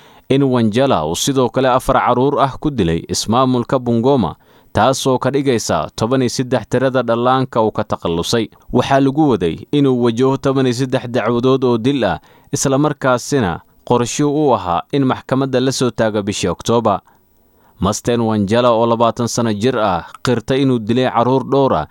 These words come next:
kadibna ka baxsaday saldhigga booliiska ee Jogoo Road ee Nairobi, ayaa lagu dilay ismaamulka Bungoma ee galbeedka dalka ee bishii Oktoobar. Wanjala waxaa dilay shacab caraysan oo isugu tagay.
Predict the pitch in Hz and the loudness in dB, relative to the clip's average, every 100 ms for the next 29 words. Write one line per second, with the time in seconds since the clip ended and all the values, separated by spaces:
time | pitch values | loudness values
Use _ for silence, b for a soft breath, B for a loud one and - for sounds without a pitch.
0 | b - 156 139 135 131 - 139 120 - | b -2 0 0 2 2 0 0 0 0
1 | 131 127 - 127 143 135 120 123 127 143 | 0 0 0 -2 0 0 2 2 2 0
2 | - 131 120 117 120 139 131 131 135 127 | -2 -2 0 0 0 2 2 2 2 0
3 | 123 123 139 131 85 - _ - 104 117 | 2 2 2 0 -2 -6 _ -4 0 2
4 | 127 127 147 147 147 135 - 139 143 139 | 2 2 0 2 2 0 0 2 4 2
5 | 131 - 123 127 127 143 127 85 - - | 0 0 0 0 2 4 4 0 -4 -2
6 | 131 123 120 127 123 123 110 113 - 107 | 0 2 2 0 0 -2 -2 -2 -2 -2
7 | 101 98 - - - 113 110 95 - _ | -2 -2 -4 -6 0 0 2 0 -4 _
8 | _ _ _ 95 98 104 117 90 78 b | _ _ _ 0 2 2 2 0 -4 b
9 | b b 110 104 139 131 131 131 - 120 | b b -4 0 0 2 0 0 0 0
10 | 123 117 123 120 - 139 131 123 - 131 | 2 2 0 0 0 0 0 0 -2 -4
11 | 147 110 80 | -2 -2 -2